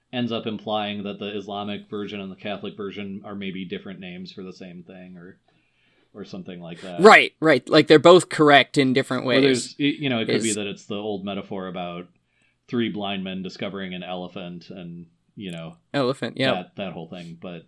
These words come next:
Speaker 1: um, yeah, no, that's, yeah, it does have that. Did, were you gonna say more about?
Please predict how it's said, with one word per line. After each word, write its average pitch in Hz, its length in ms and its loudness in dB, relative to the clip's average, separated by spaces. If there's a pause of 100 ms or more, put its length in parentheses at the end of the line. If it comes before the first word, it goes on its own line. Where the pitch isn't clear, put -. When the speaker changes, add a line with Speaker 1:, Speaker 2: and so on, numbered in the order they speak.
Speaker 1:
um, 82 360 -12 (500)
yeah, 127 360 -2
no, 90 220 -8
that's, 85 300 -14
yeah, 85 200 -10
it 92 140 -14
does 90 200 -12
have 82 240 -16 (1120)
that. 87 340 -10
Did, 151 240 0
were 143 100 4
you 131 120 4
gonna 107 140 0
say 101 160 -6
more 87 180 -8
about? 90 320 -10